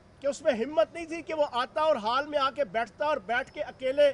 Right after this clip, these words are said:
शान के साथ जाके अपना वोट पोल करता। सौ सवा सौ मेंबरान लेकर आया, लेकिन जलीलो खार होके यहाँ से वो वोट डालने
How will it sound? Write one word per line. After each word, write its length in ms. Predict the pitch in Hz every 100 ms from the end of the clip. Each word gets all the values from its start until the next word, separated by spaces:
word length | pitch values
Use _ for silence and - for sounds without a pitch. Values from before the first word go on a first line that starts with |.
| - - - -
शान 340 | 240 269 311
के 120 | 302
साथ 200 | 285 294 240
जाके 280 | 254 254 262
अपना 180 | - 254
वोट 240 | 254 262
पोल 160 | 254 254
करता। 280 | 240 - 202 139 - - - - - - - - -
सौ 280 | - 254 311
सवा 320 | - 277 311
सौ 180 | 294 302 294 - - - -
मेंबरान 460 | 196 233 240 277 302
लेकर 320 | 277 277 294
आया, 340 | 254 277 320 320 - - - -
लेकिन 360 | 202 269 311 262
जलीलो 500 | 151 220 262 302 302
खार 380 | - 220 294 330
होके 260 | 269 - 294
यहाँ 260 | 277 240 -
से 140 | 277
वो 160 | 277 233
वोट 300 | 220 277 196
डालने 300 | 226 285